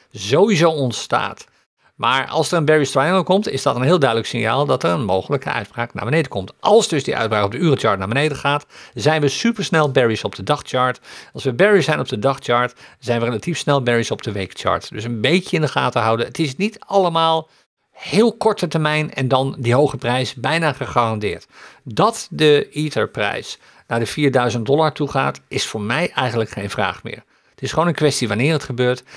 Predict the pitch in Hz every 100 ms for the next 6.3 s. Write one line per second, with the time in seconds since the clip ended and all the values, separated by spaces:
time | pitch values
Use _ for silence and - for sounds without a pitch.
0 | - - - 120 104 120 - 147 233 226
1 | 208 190 - 156 - 160 160 151 139 -
2 | - 135 - 120 - - 117 117 110 107
3 | 101 - 101 98 92 90 85 - 92 85
4 | - - - - 170 160 139 123 113 107
5 | 107 98 95 90 - - - - 135 151
6 | - - 135